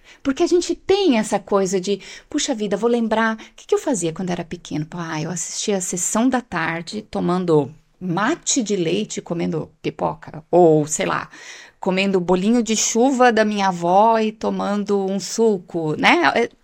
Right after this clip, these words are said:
tem, é, a gente, a gente não se dá conta o quanto a alimentação é um fator agregador. Porque a gente vai na casa de uma pessoa, vai visitar alguém, de repente você se vê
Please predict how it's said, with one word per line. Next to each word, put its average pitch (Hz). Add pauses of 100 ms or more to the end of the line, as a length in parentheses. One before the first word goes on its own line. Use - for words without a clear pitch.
(120)
tem, 403 (460)
é, 233
a 220
gente, 277 (340)
a 214
gente 262
não 269
se -
dá 214
conta 220
o 180 (140)
quanto 262 (340)
a 190
alimentação 196
é 214 (180)
um 208
fator 208
agregador. 202 (500)
Porque -
a 226
gente 240
vai 247
na 302
casa 214
de 190
uma 185
pessoa, 196
vai 180
visitar 180
alguém, 175
de 226
repente 226
você 269
se 247
vê 226